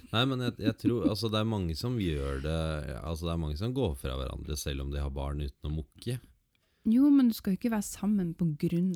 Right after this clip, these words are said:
Speaker 2: av ungene.
Speaker 1: Nei, men det er veldig lett å holde sammen, ikke på grunn av ungene,
Speaker 2: Det er kanskje
Speaker 1: men på
Speaker 2: lettere
Speaker 1: grunn
Speaker 2: å,
Speaker 1: av
Speaker 2: å
Speaker 1: at
Speaker 2: lete etter grunner, kanskje, til å være sammen.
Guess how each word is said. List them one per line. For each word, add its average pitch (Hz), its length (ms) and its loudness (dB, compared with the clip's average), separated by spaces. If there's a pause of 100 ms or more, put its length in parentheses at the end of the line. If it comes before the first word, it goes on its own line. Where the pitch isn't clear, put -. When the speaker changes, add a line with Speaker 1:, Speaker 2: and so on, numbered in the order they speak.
Speaker 2:
av 160 180 -4
ungene. 165 360 -4 (240)
Speaker 1:
Nei, 73 260 -6 (160)
men 85 180 -2
det 82 80 0
er 85 80 0
veldig 82 280 -2
lett - 520 -8
å 85 140 -2 (220)
holde 73 440 -4
sammen, 73 500 -4 (640)
ikke - 280 -10
på 104 140 -4
grunn 80 420 -2
av 76 160 -2
ungene, 71 320 0
Speaker 2:
Det 101 60 0
er - 20 0
kanskje 98 220 4
Speaker 1:
men - 20 4
på - 80 2
Speaker 2:
lettere 87 460 0
Speaker 1:
grunn 151 80 0
Speaker 2:
å, 180 80 2
Speaker 1:
av 180 80 2
Speaker 2:
å 175 100 -2
Speaker 1:
at 190 120 4
Speaker 2:
lete 175 440 0
etter 175 160 0
grunner, 170 600 2
kanskje, 233 340 -4
til 226 120 -4
å 226 60 -4
være 226 120 -4
sammen. 240 300 0